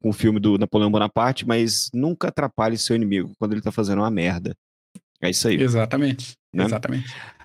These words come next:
Speaker 1: Bom, agora vamos falar de Ucrânia. É, fica até difícil depois, o,
Speaker 2: Uhum.
Speaker 1: o, o, o Alexandre Zil, é, episódio passado, deu aquela aula e tudo mais sobre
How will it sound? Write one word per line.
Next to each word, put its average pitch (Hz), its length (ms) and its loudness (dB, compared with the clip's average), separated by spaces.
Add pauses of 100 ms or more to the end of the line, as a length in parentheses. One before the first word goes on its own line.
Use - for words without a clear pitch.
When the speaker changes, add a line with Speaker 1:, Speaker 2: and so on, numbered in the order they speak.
(100)
Speaker 1:
Bom, 170 220 4 (180)
agora 208 320 4
vamos 220 240 4
falar 196 200 4
de 190 100 4
Ucrânia. 120 480 4 (500)
É, 123 200 4
fica 202 220 4
até 262 140 4
difícil 190 300 4
depois, 160 340 6
o, 151 60 6
Speaker 2:
Uhum. 135 140 2
Speaker 1:
o, - 20 6
o, 139 840 4
o 120 40 6
Alexandre 143 440 4
Zil, 160 340 6 (480)
é, 120 400 4 (440)
episódio 117 400 0
passado, 131 400 0
deu 135 140 4
aquela 143 260 0
aula 135 300 4
e - 60 -18
tudo 143 180 2
mais 127 280 2
sobre 120 380 0